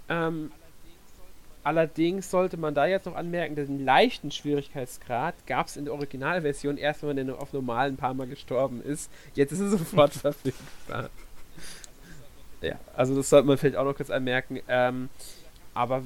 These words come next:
wie gesagt, Kampfsystem, ich find's sehr angenehm, ich find's sehr griffig, ähm, und ich hatte eigentlich auch keine größeren Probleme. Ich bin ein paar Mal gestorben, keine Frage. Meistens, weil ich vielleicht unachtsam war oder so. Oder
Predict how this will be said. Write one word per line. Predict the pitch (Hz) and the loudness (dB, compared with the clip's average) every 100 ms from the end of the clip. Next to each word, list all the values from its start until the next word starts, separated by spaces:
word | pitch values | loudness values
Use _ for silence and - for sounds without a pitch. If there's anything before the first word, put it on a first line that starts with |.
| 123 139 139 | -8 -12 -4
wie | 180 | 2
gesagt, | 170 156 | 4 4
Kampfsystem, | 170 180 180 - 160 | 2 -4 -4 -4 -4
ich | 160 | -4
find's | - 160 - | -4 -6 -2
sehr | 143 120 | 0 2
angenehm, | 185 185 180 160 | 0 -4 -4 -6
ich | - | -8
find's | 156 - | -10 -6
sehr | 135 | -6
griffig, | 135 135 147 160 151 - - - | -4 -6 -6 -6 -8 -10 -12 -6
ähm, | 135 135 131 127 - 139 | -4 -4 -4 -6 -8 -6
und | 135 131 127 - | -4 -4 -6 -10
ich | - | -10
hatte | - | -6
eigentlich | 143 139 | -6 -8
auch | - - | -10 -14
keine | - 131 139 | -2 0 0
größeren | 139 139 131 | -2 -6 -6
Probleme. | 123 123 | -6 -6
Ich | - | -4
bin | 196 | -2
ein | |
paar | 175 | 0
Mal | 156 139 | 0 -2
gestorben, | - 160 208 | -2 -2 0
keine | 143 120 | -4 -8
Frage. | - 127 180 240 - - - - | -6 -4 -2 -4 -10 -14 -10 0
Meistens, | 135 151 143 | 2 0 -2
weil | 120 | -2
ich | 117 | -2
vielleicht | 123 123 - | -8 -12 -10
unachtsam | 92 185 151 - 147 | -8 -6 -4 -4 -4
war | 139 135 135 | -2 -2 -4
oder | 131 135 | -4 -6
so. | 131 135 135 - - - - - | -4 -4 -6 -10 -16 -16 -14 0
Oder | 170 202 | 6 6